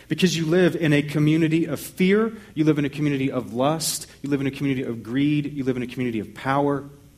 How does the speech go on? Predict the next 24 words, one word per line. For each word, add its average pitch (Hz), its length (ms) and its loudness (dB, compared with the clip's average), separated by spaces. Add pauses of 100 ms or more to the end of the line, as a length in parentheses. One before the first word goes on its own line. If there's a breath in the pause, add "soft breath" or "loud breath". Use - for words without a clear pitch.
(120)
you 131 100 -6
live 123 80 -2
in 127 60 0
a 123 40 -2
community 127 280 -2
of 117 80 0
anxiety, 120 840 0 (180 loud breath)
of - 140 -10
coping 135 360 0
mechanisms, 135 680 0
you 135 60 -2
live 139 100 0
in 139 60 0
a 123 40 -2
community 131 300 -4
that's 117 160 -8
constantly 131 340 -6
trying 127 140 -4
to 120 60 -12
keep 120 160 -4
up 113 100 -2
with 117 120 -8
the 113 60 -6
Joneses, 127 600 -2